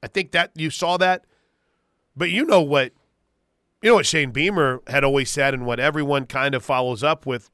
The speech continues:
to answer that question. They literally took everything that Nick Saban did, and, and instead of an A, it's a G. I mean, from meetings to support to the mental side of it to the nutrition side,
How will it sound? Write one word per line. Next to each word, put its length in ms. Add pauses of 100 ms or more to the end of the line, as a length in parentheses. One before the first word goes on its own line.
(100)
to 120
answer 160
that 160
question. 500 (440)
They 160
literally 420
took 300
everything 540
that 220
Nick 160
Saban 420
did, 220
and, 280
and 160
instead 320
of 80
an 80
A, 120
it's 140
a 60
G. 340 (680)
I 120
mean, 240
from 320
meetings 720
to 380 (960)
support 680 (200)
to 120
the 60
mental 340
side 280
of 60
it 100
to 80
the 80
nutrition 540
side, 420